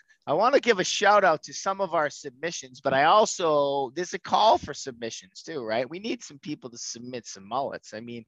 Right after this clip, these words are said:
I got Patrick Kane's mullet in there. I got, uh, Jaromir Jagr's mullet in there. But, you know, you got, we need some, like, here's what we have so far, folks, just so you can hear your name. And some of you,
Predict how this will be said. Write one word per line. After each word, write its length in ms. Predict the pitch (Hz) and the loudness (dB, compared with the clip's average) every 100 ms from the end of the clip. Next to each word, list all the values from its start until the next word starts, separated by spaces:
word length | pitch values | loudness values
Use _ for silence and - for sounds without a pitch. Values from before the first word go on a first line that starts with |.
| _ - _ _ | _ -20 _ _
I 140 | - | -2
got 260 | 160 170 135 | 2 2 2
Patrick 340 | 139 120 107 - | 0 -2 -4 -8
Kane's 380 | 170 165 160 | -4 -4 -4
mullet 340 | 160 160 160 160 | -2 0 2 0
in 140 | 160 | -2
there. 440 | 156 156 156 156 143 | -4 -2 -2 0 0
I 100 | 113 | -2
got, 300 | 101 98 95 _ - | -2 -4 -6 _ -6
uh, 220 | 90 85 | -4 -4
Jaromir 460 | 110 104 104 95 | -4 -6 -8 -8
Jagr's 400 | 110 139 143 143 147 | 0 0 0 -4 -10
mullet 540 | 139 139 143 143 139 | -18 -8 -4 -2 -2
in 160 | 139 135 | -4 -4
there. 240 | 135 135 123 - - - - | -4 -2 -4 -12 -16 -14 -6
But, 200 | 139 135 - _ | 0 0 -2 _
you 100 | 139 | -6
know, 220 | 131 127 | -4 -4
you 180 | 135 165 | -6 -4
got, 160 | 202 - | -2 0
we 140 | 190 | -2
need 220 | 311 233 262 | -2 -4 -4
some, 260 | 170 139 | -4 -2
like, 200 | 120 127 _ _ _ _ - | 0 0 _ _ _ _ 2
here's 260 | 220 247 | 2 4
what 180 | 254 233 | 2 4
we 140 | 208 | 4
have 400 | 160 185 180 156 | 4 6 6 4
so 360 | - - 175 156 | 0 -6 -2 -2
far, 480 | - - 143 110 87 _ - | -2 0 2 2 -4 _ -14
folks, 360 | 131 107 - - | -12 -10 -14 -10
just 260 | 185 180 | -6 -4
so 100 | - | -2
you 180 | 175 160 | -4 -6
can 140 | - | -12
hear 240 | 143 151 156 | -10 -6 -6
your 240 | 139 135 | -6 -8
name. 300 | 127 123 117 | -4 -4 -2
And 100 | 156 | -4
some 260 | - 202 247 | 0 0 2
of 140 | 240 | 0
you, 340 | 160 127 113 | 0 -4 -4